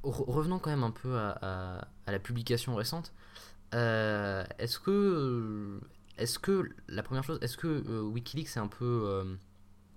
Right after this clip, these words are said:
entre guillemets, assagi en choisissant de faire une publication exclusive par les journaux ?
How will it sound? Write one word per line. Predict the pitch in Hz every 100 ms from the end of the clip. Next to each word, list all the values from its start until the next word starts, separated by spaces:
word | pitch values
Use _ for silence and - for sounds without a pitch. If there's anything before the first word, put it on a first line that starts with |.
| - -
entre | - 123
guillemets, | 120 123
assagi | 131 - 131 117 127 - - - - - -
en | 104 101
choisissant | 110 117 110 113 - 131
de | 135
faire | 110 - 113
une | 107
publication | - 110 113 107 123 123
exclusive | 123 - 123 120 139
par | 117
les | 110
journaux ? | 104 101 92